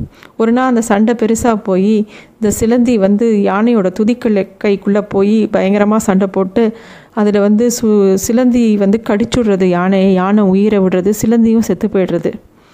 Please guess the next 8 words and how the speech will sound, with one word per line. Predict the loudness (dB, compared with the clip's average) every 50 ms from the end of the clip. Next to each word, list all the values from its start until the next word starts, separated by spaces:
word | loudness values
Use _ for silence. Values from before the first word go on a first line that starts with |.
| -20 -20 -20 -20 -18 -6
யானைக்கு | -4 -2 0 0 0 0 -2 -2 -2 -2
வந்து | 0 2 2 2 2 2 0
மோட்சம் | 0 0 -2 -2 -2 0 0 2
கிடைச்சுடுறது. | 2 0 -2 -2 -4 -2 0 0 -2 -2 -4 -6 -6 -6 -8 -10 -10 -12 -20 -20 -20 _ -2
ஆனா | 0 0 2 0
சிலந்தி | 0 0 0 0 2 2 2 2 2 2
வந்து | 2 0 0 -2 -2 -2
திருப்பியும் | -2 -2 0 0 0 2 2 0 0